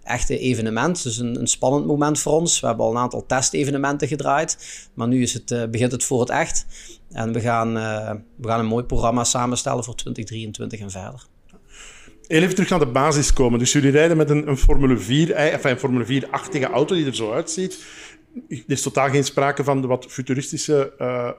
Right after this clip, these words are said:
Speaker 2: auto's zoals in Formule E. Die, die auto's zien er wat anders uit. Jullie opteren bewust voor een auto die eruit ziet als de typische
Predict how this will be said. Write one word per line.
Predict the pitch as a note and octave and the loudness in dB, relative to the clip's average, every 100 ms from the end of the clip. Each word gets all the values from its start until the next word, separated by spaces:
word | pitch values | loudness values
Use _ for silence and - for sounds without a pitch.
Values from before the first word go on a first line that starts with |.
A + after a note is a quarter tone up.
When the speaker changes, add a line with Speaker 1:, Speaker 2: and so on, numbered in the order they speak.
| _ _ | _ _
Speaker 2:
auto's | B2 C3+ C3+ | -6 -6 -6
zoals | C3+ A#2+ | -6 -4
in | B2+ | -4
Formule | C#3 B2 A2 | -2 -2 -2
E. | B2 C#3 | -2 -2
Die, | C3+ C3+ A#2+ | -2 -4 -2
die | A#2 | -4
auto's | C3 - | -4 -6
zien | - C3 | -6 -4
er | B2 | -4
wat | A2+ - | -6 -8
anders | G#2+ C#3 D3 C#3+ | -6 -4 -4 -2
uit. | E3+ E3+ - - - | -4 -6 -20 -14 -2
Jullie | C3 C#3 - | 0 -2 -6
opteren | B2+ - C3+ C3 - - | -8 0 2 2 -2 -8
bewust | A2 D#3 - | -2 -2 -2
voor | - B2 | -4 -4
een | A#2 | -2
auto | B2+ C#3 | -4 -2
die | C3 G#2 | -4 -4
eruit | G#2+ A#2 - | -4 -6 -4
ziet | C3 B2+ | -6 -6
als | A#2 - | -10 -10
de | A2 A2 - _ - | -10 -10 -12 _ -10
typische | C3+ D#3+ - D3+ | -6 -2 0 0